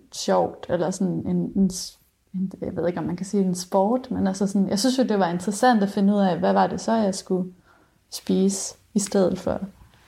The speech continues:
Altså, øh, man skal jo have nogle proteiner, som, altså sådan de mest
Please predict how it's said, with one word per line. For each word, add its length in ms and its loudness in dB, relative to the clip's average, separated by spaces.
Altså, 520 0
øh, 320 2
man 160 4
skal 140 -4
jo 60 0
have 120 4
nogle 200 6
proteiner, 800 -2
som, 680 0
altså 240 -2
sådan 240 4
de 200 0
mest 760 2